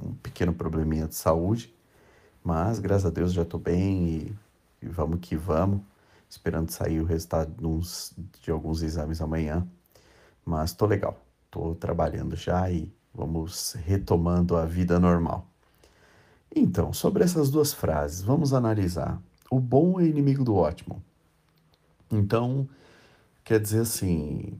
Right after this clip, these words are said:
se você se contentar com o bom, você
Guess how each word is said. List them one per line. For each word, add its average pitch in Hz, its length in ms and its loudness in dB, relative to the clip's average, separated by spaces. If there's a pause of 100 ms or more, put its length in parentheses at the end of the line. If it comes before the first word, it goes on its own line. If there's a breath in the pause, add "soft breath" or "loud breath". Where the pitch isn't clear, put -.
(140)
se - 260 -10
você 95 400 -4
se - 160 -6
contentar 110 520 -2
com - 120 -10
o 139 40 -2
bom, 143 500 4 (180)
você - 480 -4